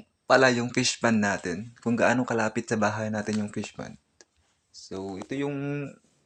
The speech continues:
kwarto ko. So, pagbukas mo ng bintana, ito, bintana ito. Boom!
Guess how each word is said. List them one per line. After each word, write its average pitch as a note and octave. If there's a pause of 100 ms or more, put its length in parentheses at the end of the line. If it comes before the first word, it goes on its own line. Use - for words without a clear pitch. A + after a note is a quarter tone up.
(560)
kwarto A#2
ko. G#2 (920)
So, D3
pagbukas D3
mo D3+
ng C#3+ (800)
bintana, A#2 (1040)
ito, A2
bintana G#2
ito. - (1900)
Boom! C#3